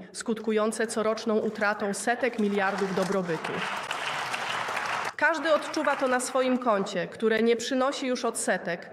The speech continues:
oraz poprzez utratę siły nabywczej. Niemcy zajmują w U E miejsce przegranych zarówno pod względem majątku prywatnego, jak i poziomu emerytur.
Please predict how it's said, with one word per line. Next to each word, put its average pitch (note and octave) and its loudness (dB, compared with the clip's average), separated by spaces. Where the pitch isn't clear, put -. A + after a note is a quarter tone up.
oraz G#3+ 2
poprzez A#3 0
utratę A#3 0
siły A3+ 2
nabywczej. G3 -2
Niemcy B3 4
zajmują A#3 4
w A#3 -6
U A3 4
E G#3+ 2
miejsce G#3+ 2
przegranych G3+ 0
zarówno G3+ 2
pod G3+ -4
względem G3 0
majątku F#3+ 0
prywatnego, F#3 -2
jak G3 -2
i G3 -2
poziomu F#3+ 0
emerytur. F#3 -2